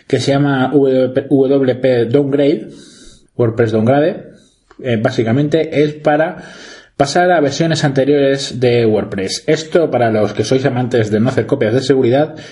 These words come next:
viene muy bien. Em, yo os recomiendo siempre, antes de hacer una actualización, bien sea actualización mayor o actualización menor,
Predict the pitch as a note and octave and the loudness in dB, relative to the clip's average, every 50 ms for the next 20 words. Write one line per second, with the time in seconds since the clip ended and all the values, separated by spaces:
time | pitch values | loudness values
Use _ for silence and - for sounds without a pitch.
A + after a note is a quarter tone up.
0 | - - _ - A2 G#2 G#2 G2 G2+ G2+ G#2 A2 A#2+ D3 E3+ F3+ - - F2+ - | -20 -20 _ -8 -2 0 0 2 2 2 2 2 2 2 2 2 0 -4 -6 -10
1 | - - - - - - _ _ - C3 B2+ B2 A#2 A2 A2 G#2+ G#2 G2+ G2 G2 | -14 -14 -16 -16 -20 -20 _ _ -4 -2 0 0 2 2 0 0 0 -2 -4 -6
2 | F#2+ G#2 A#2 B2+ B2+ B2+ B2 A2+ A#2 A#2 B2 B2 A#2 A2 G#2+ G#2+ - C3+ C3 B2 | -6 -4 -2 0 0 0 0 0 0 0 0 0 0 0 0 0 0 0 0 0
3 | A2+ A2 G#2+ A2 A2 A#2 A2+ A2 A2+ G#2+ - - A2 G#2+ G#2+ G#2+ A2 A2 - - | 0 -2 0 0 0 0 0 0 -2 -4 -2 0 0 0 2 2 0 -2 0 -2
4 | A2+ G#2 G2+ G#2+ G#2+ - C3+ C3 A2+ G#2+ G2 G#2 - - - - - - - A#2+ | -2 -2 -2 -4 -2 0 0 0 0 -2 -2 -4 -8 -10 -10 -10 -8 -8 -6 -2
5 | A2+ A2 G#2+ G#2+ G#2+ A2 A2 G#2+ G#2+ G#2+ G#2 G2+ G2+ - - A2+ A2 A2+ A2 - | -2 0 0 0 0 0 0 0 0 0 -2 -2 -4 -2 -2 -2 -2 -2 -2 -2
6 | A#2+ G#2+ A2 A2 A2 G#2+ A#2 C3 C3 C3 B2+ C3 A2+ G#2 G2+ G#2 - - F#2+ F#2+ | -2 0 0 2 2 2 2 4 2 2 2 2 2 0 0 -2 -4 -2 -2 -2
7 | G#2+ - - - - - - A2+ G#2+ G#2 A2 G#2+ A2 A2+ C3 C#3+ D3 B2+ - - | -2 -2 -6 -14 -10 -4 0 0 0 2 0 0 0 2 2 2 0 0 -2 -4
8 | - - | -10 -16